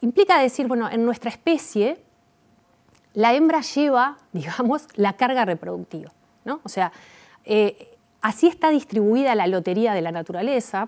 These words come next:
por la cual las mujeres cargamos con, en la reproducción de la especie, con la gestación de la nueva vida y, eh, el cuidado posterior, el amamantamiento y demás. Entonces,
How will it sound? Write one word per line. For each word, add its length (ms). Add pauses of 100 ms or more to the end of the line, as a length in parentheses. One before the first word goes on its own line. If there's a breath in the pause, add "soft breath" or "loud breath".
por 120
la 100
cual 320 (380 loud breath)
las 220
mujeres 600 (640 soft breath)
cargamos 680
con, 460
en 140
la 100
reproducción 460
de 40
la 60
especie, 480
con 220
la 80
gestación 840 (200)
de 140
la 160
nueva 320
vida 480 (120)
y, 360 (380 loud breath)
eh, 300
el 100
cuidado 420
posterior, 460
el 100
amamantamiento 720
y 40
demás. 340
Entonces, 360